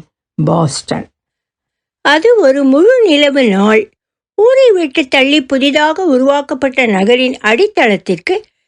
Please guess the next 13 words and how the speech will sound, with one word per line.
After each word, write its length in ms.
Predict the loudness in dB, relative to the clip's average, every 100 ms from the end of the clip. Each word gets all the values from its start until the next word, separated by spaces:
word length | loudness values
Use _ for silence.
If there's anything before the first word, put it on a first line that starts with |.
| _ -4
செம்மண் 420 | 0 0 0 0
கொட்டி 380 | 0 -2 -2 -4
ஏற்கனவே 720 | 0 0 -2 -4 -4 0 0 2
இருந்த 340 | 0 0 -2
களிமண் 520 | 0 0 2 0 0
தெரியாமல் 680 | -2 -2 0 0 0 0 0
மூடியிருந்தனர். 920 | 2 2 2 2 0 -2 -2 -2 -4 -8 _ _ _
மனைகள் 580 | -4 0 0 0 0 -2
பிரித்து 580 | -2 -2 -2 0 -2 -2 _ _ -14 -4
சாலைகளுக்காக 1040 | 0 0 2 0 0 0 -2 0 -2 0 -2
மேடேற்றி 720 | 2 2 0 0 -2 -2 -2
ஜல்லிகள் 540 | 0 0 0 0 -2 -2
போட்டு 420 | -4 -4 -6